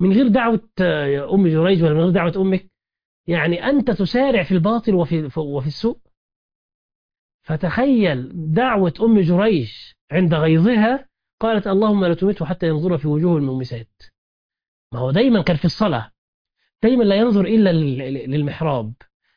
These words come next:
لا ينظر إلا للصالح. فكونه ينظر إلى مومسة، إلى زانية،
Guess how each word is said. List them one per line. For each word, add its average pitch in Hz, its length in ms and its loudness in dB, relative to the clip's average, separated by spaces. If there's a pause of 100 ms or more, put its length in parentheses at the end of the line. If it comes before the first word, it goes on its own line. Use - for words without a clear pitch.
(120)
لا 156 120 -2
ينظر 202 320 2
إلا 190 260 0
للصالح. 151 720 -6 (600)
فكونه 240 800 2
ينظر 220 300 2
إلى 165 220 0
مومسة، 160 560 -4 (340)
إلى 156 200 0
زانية، 175 520 0